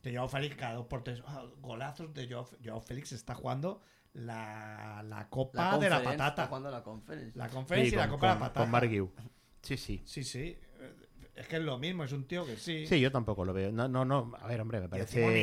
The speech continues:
Speaker 1: inglés
Speaker 3: tal.
Speaker 1: ahí que no pinta
Speaker 3: No
Speaker 1: nada
Speaker 3: pinta,
Speaker 1: ahí.
Speaker 3: no creo que pinte
Speaker 2: ¿Te mejora
Speaker 3: mucho.
Speaker 2: Ferran Torres? S-, sí, pero es eso, yo creo que meterlo aquí ahora
Speaker 1: Sí, pero te
Speaker 2: Fe-
Speaker 1: compensa.
Speaker 2: No, por eso digo
Speaker 3: No.
Speaker 2: que, que no.
Speaker 3: Es lo que dices, este que meter un inglés es un cuerpo
Speaker 1: I-, igual
Speaker 3: extraño en un equipo que va solo.
Speaker 1: Igual si te dicen, mira, que venga cuatro meses.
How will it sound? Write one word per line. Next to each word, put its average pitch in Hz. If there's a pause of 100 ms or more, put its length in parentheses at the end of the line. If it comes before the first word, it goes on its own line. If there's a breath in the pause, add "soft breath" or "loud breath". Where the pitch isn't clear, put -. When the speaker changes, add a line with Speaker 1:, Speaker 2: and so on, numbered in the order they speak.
Speaker 1:
inglés 101
Speaker 3:
tal. 123
Speaker 1:
ahí -
que 147
no 143
pinta 147
Speaker 3:
No 120
Speaker 1:
nada 117
Speaker 3:
pinta, 113
Speaker 1:
ahí. 107
Speaker 3:
no 117
creo 120
que 107
pinte 104
Speaker 2:
¿Te 147
mejora 165
Speaker 3:
mucho. 185
Speaker 2:
Ferran 165
Torres? 143
S-, -
sí, - (160)
pero 107 (380)
es 120
eso, 113
yo 104
creo 117
que 123
meterlo 135
aquí 127
ahora 123 (220)
Speaker 1:
Sí, -
pero 135
te 120
Speaker 2:
Fe- -
Speaker 1:
compensa. 131 (320)
Speaker 2:
No, 175
por 160
eso 160
digo 170
Speaker 3:
No. -
Speaker 2:
que, 127
que 131
no. 127 (360 soft breath)
Speaker 3:
Es 143
lo 156
que 107
dices, 92
este -
que 135
meter 117
un 127
inglés 101
es 123
un 147
cuerpo 151
Speaker 1:
I-, 180
igual -
Speaker 3:
extraño 151
en 135
un 135
equipo 139
que 117
va 107
solo. 120
Speaker 1:
Igual 185
si 262
te 214
dicen, 202
mira, 156
que 135
venga 170
cuatro 160
meses. 117